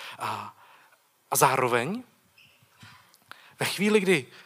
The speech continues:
prožíváme chaos, tak je to okolo toho spoustu velmi negativních emocí. A chaos je, já nevím, a když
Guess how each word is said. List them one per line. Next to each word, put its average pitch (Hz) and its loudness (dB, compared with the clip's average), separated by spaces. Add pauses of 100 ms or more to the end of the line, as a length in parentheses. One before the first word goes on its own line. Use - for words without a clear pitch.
(180)
prožíváme 165 0
chaos, - 0 (540)
tak - -16
je 156 -4
to - -12
okolo 151 0
toho 156 -4
spoustu 160 0 (260)
velmi 135 2
negativních 123 -4
emocí. 107 -2 (920)
A 120 6 (160)
chaos 185 8
je, 170 8 (640)
já 107 -4
nevím, 113 -2 (280)
a 120 0 (180)
když 147 4